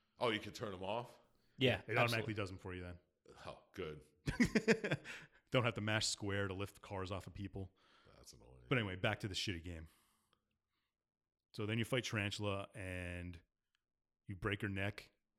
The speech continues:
Speaker 1: Yeah.
Speaker 3: Yeah, you just snap her neck.
Speaker 1: Snap her neck.
Speaker 2: After the boring boss fight, yeah.
Speaker 3: And then you go to Pelham. He's, "I'll give you everything, blah, blah, blah, blah, I'll do whatever."
Speaker 1: It's like, "Here, take this money."
Speaker 3: "No, I'll just take your life."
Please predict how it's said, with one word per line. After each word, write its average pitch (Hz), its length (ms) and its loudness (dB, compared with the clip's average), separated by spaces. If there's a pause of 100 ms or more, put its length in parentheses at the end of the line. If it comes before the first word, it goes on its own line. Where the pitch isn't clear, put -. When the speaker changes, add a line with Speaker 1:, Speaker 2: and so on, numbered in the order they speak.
(300)
Speaker 1:
Yeah. 131 140 -2 (520)
Speaker 3:
Yeah, 131 120 -2
you 127 140 -6
just - 260 -8
snap 107 220 0
her 107 60 -4
neck. 92 260 -8 (240)
Speaker 1:
Snap 87 360 -10
her 101 80 -6
neck. 101 220 -6 (920)
Speaker 2:
After 139 240 6
the 131 80 6
boring 120 340 4
boss 131 240 2
fight, 101 220 -8
yeah. 110 140 -6 (880)
Speaker 3:
And 95 180 -2
then 104 200 2
you 101 120 0
go 104 140 0
to 101 60 -4
Pelham. 101 420 -2
He's, 92 120 -2 (800)
"I'll 160 80 0
give 175 160 0
you 190 100 0
everything, 185 300 0
blah, 170 200 -4
blah, 170 120 -6
blah, 170 180 -8
blah, 165 240 -6
I'll 160 60 -6
do 160 100 -6
whatever." 160 380 -4 (100)
Speaker 1:
It's 98 100 -8
like, 170 120 0
"Here, 180 200 0
take 170 300 -2
this 160 220 -2
money." 156 480 -4 (720)
Speaker 3:
"No, 92 120 -10
I'll 82 100 -8
just 85 220 -14
take 92 200 -8
your 82 100 -10
life." 82 340 -14